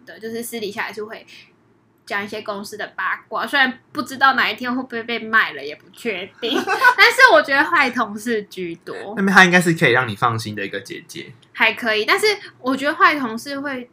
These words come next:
Speaker 1: 造成就是压-，我觉得，我相信大家都很容易遇到坏同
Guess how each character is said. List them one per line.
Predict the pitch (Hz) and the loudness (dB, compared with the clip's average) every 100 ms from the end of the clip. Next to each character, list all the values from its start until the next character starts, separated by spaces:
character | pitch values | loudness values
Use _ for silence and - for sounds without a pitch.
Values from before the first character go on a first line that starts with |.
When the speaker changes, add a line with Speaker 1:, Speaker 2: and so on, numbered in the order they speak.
| _ - | _ -4
Speaker 1:
造 | 285 233 | -2 -2
成 | 233 196 185 185 208 - | -4 -8 -8 -12 -14 -14
就 | 254 | -10
是 | 254 | -6
压-， | 233 - | -4 -2
我 | 262 | -2
觉 | 269 | 0
得， | 392 294 | 0 0
我 | |
相 | 311 403 | 4 4
信 | 453 | 8
大 | 392 | 10
家 | 370 | 10
都 | 370 | 8
很 | 320 220 | 2 0
容 | 190 220 | -4 -6
易 | 254 | -6
遇 | 240 | -4
到 | 226 | -4
坏 | 226 175 | -4 -6
同 | - | -8